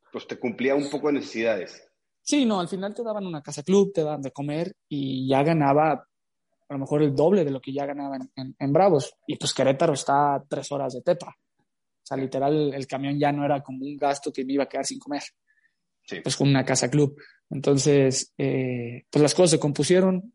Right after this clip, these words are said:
Speaker 2: Te digo, me, me salieron ofertas de ir a equipos de ascenso. Y cuando yo empiezo a llamar la atención de los equipos de ascenso, llega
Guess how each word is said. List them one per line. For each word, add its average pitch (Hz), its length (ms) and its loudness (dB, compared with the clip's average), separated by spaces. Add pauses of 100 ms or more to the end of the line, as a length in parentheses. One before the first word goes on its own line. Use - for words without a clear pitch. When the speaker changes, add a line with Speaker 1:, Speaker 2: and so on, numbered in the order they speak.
(220)
Speaker 2:
Te - 100 -10
digo, 143 360 -2
me, 139 240 -8
me 143 200 -8
salieron 147 260 2
ofertas 147 360 0
de 139 80 0
ir 139 120 0
a 131 300 -6
equipos 151 360 -2
de 139 60 2
ascenso. 156 460 -2 (760)
Y 135 100 -10
cuando 151 220 -2
yo 165 80 4
empiezo 196 240 2
a 196 40 0
llamar 170 400 -4 (280)
la 170 100 -8
atención 160 320 0
de 190 60 2
los 165 160 2
equipos 175 320 -2
de 175 80 6
ascenso, 180 560 -2 (100)
llega 160 840 0